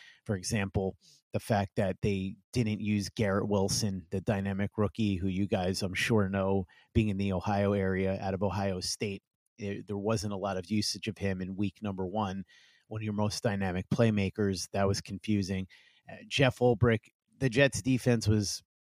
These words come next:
the worst in the league last year, so he's got better talent this year, but it's still one of those things where,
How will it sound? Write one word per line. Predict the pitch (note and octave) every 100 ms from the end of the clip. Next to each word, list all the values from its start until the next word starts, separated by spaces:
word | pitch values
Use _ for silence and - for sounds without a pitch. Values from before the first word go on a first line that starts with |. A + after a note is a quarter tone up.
| -
the |
worst | B2 A#2 A#2+ - C3
in |
the | A2
league | G#2 A2+ G#2
last | G#2+ G2+ G2+ -
year, | A2+ G2+ G2+
so | - G2
he's | A2+ -
got | A#2 G#2+
better | - G#2+
talent | G2+ - A2 G#2+ F#2+
this | C3+ -
year, | B2 A#2 A2 - - - _ -
but | A#2+
it's | A2 -
still | - C3+ A#2+ A#2+ _ _ _ _ _ _ _ - - -
one | G#2+ A#2 A#2+
of |
those | A#2 A2 -
things | A#2 A2 F2+
where, | G#2+ F#2+ F2+